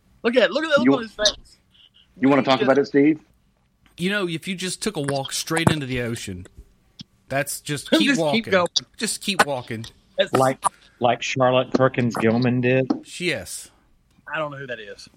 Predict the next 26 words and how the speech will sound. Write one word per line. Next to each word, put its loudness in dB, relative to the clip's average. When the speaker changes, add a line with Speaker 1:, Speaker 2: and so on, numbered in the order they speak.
Speaker 2:
I 4
don't 6
either. 6
Speaker 3:
Go 0
watch -6
Coming -4
Speaker 4:
She -2
Speaker 3:
Home. 0
Speaker 4:
was -6
a, -4
Speaker 1:
Oh, 2
I 4
won't. -2
Speaker 4:
she 4
was 4
a 4
writer. 2
Speaker 1:
I -6
think -4
Speaker 4:
I 0
Speaker 1:
I'll 2
Speaker 4:
think -6
she -2
Speaker 1:
pass. -4
Speaker 4:
did 4
it. -4